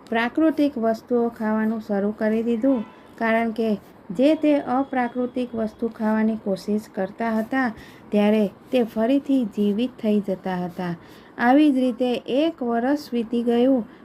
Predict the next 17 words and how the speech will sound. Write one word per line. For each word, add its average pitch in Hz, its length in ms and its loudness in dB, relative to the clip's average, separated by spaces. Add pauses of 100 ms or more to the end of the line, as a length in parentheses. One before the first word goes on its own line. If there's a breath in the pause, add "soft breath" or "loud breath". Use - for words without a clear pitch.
(100)
પરંતુ 226 640 -2
યમરાજા 202 720 0 (380 loud breath)
ખુરશી 277 360 2
પરથી 240 580 0 (420 loud breath)
તેની 262 440 2
ઈચ્છાને 254 500 -4
કારણે 214 680 0 (120)
ત્યાંથી 226 360 -2
ઉઠી 226 480 -4
ન 202 220 0
શક્યા. 170 480 -8 (580)
આખી 370 340 2
દુનિયામાં 262 760 2
તબાહીનો 233 600 -2
મંજર 208 500 0
છવાઈ 220 480 -2
ગયો, 233 360 0